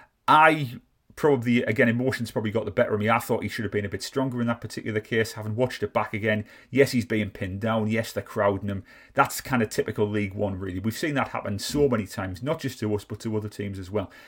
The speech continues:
Um, but I thought he, I thought he, I thought he did a, I thought he did a solid enough job. Whether or not he is ready to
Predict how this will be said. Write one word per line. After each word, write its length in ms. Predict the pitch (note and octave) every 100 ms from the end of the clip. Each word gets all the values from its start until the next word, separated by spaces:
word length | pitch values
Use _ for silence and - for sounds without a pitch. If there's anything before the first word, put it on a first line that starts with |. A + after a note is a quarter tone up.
| - - -
Um, 360 | G#2 A2 A#2 -
but 160 | G#2+ -
I 60 |
thought 280 | - E3+ C#3+
he, 220 | B2+ -
I 80 | -
thought 260 | - D#3+ B2+
he, 180 | C3 -
I 140 | B2
thought 320 | D3+ C3+ B2+ -
he 100 | A2
did 180 | A#2
a, 260 | A2 A2 -
I 40 |
thought 200 | G#2+ C3 G#2+
he 60 |
did 120 | A2
a 60 | G#2
solid 320 | - C#3 C3+
enough 220 | A#2+ A#2
job. 240 | - G#2 G#2+ - - - -
Whether 280 | D3+ G3 F#3
or 40 |
not 380 | F3 E3 - -
he 360 | A2+ C#3+ B2+ A#2 _
is 180 | A2+ G#2+
ready 300 | G#2+ B2+ B2 -
to 180 | -